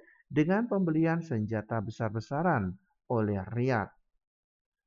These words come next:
Contoh paling jelas di kasus ini adalah mantan Presiden Amerika Donald Trump yang menyebut Arab Saudi sebagai sapi perah.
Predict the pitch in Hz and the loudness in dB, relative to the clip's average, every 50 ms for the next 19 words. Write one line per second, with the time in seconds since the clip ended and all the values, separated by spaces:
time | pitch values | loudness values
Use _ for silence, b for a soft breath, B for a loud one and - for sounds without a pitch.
0 | _ _ - - 240 214 214 214 220 208 202 202 196 190 185 180 151 151 156 160 | _ _ 2 6 6 6 6 8 6 6 8 8 8 8 8 6 6 6 6 8
1 | 165 170 165 - - 147 139 139 143 139 139 143 135 - - 127 147 143 147 151 | 8 6 6 4 0 0 4 6 6 6 6 2 -2 -2 0 0 0 2 2 2
2 | 147 127 127 113 123 120 123 127 135 135 135 135 131 117 113 110 - 120 117 113 | 4 4 4 4 4 4 6 6 6 4 4 4 2 0 0 2 2 0 0 0
3 | 113 117 117 113 110 - 117 107 110 107 101 - 110 107 113 120 120 131 127 - | 0 -2 -2 -2 -2 -2 -2 0 0 0 2 0 0 0 0 0 0 -2 -2 0
4 | 131 120 113 110 95 113 110 110 117 117 107 95 - - 104 101 101 107 120 143 | 2 2 2 2 0 -2 0 0 0 0 -2 -2 -6 -6 -4 0 0 0 0 -2
5 | 165 190 - _ _ _ _ _ _ _ - - 151 170 175 185 196 202 202 202 | -4 -8 -8 _ _ _ _ _ _ _ -2 2 4 4 6 4 4 2 2 2
6 | 190 190 196 196 196 165 165 160 156 156 - - 170 180 185 190 185 135 120 - | 4 4 2 4 4 4 4 4 4 2 2 2 2 4 4 4 2 0 0 -2
7 | 123 98 110 104 90 117 117 131 156 156 - - - - 104 92 - - 104 101 | -4 -2 -2 -2 -2 0 -2 -2 -2 -4 -8 -12 -10 -8 -6 -6 -6 -6 -8 -6
8 | 95 - 127 127 143 131 117 | -4 -2 2 4 4 4 2